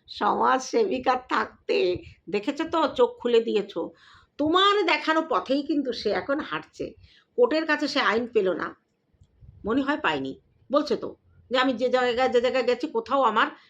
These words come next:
ন্যায় পাইনি, কেউ আমাকে ন্যায় দেয়নি, তাই আমি চলে এসেছি। মানব অধিকার কমিশনের, হিউম্যান রাইটস নিয়ে যারা কাজ করে, বিশেষ করে মহিলাদের আইনের অধিকার নিয়ে, তাদের কাছে গেছিল। খুব ভালো কথা।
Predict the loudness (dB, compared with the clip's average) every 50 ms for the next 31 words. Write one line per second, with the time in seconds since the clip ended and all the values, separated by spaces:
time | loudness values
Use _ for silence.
0 | _ _ -6 0 4 4 4 4 4 4 2 2 2 0 0 2 0 -2 -2 0
1 | 2 2 2 2 0 -2 -2 -2 -4 -4 -8 -14 -20 _ _ -2 0 2 4 4
2 | 4 4 4 4 2 2 2 2 4 4 4 4 2 0 -2 -4 -8 -16 -20 _
3 | _ _ -4 -2 0 0 0 -2 -2 -2 -2 0 0 0 -2 -4 -6 -6 -4 -6
4 | -6 -6 -8 -16 -20 -20 -14 -6 0 0 2 2 2 0 0 0 0 -2 -2 -4
5 | -4 -4 -4 -4 -4 -6 -6 -6 -6 -6 -6 -8 -8 -8 -8 -10 -16 _ -20 -20
6 | _ _ -6 -4 -4 0 0 2 4 4 4 6 4 4 2 2 2 2 2 0
7 | 0 -2 0 0 2 0 0 0 0 0 0 0 -2 -4 -2 0 0 0 0 -2
8 | -6 _ _ _ _ _ _ _ -8 -6 -6 -6 -4 -2 0 0 0 0 0 -2
9 | -2 0 2 2 2 2 4 4 4 2 2 2 2 0 0 -2 -2 -2 -4 -4
10 | -4 -4 -4 -2 0 0 0 -2 -4 -10 -18 _ _ _ _ _ _ _ _ _
11 | _ -10 -2 0 0 0 0 -6 -10 -10 -10 -10 -10 -10 -12 -16 -12 -10 -10 -10
12 | -8 -8 -10 -10 -10 -12 -14 -16 -16 -18 -20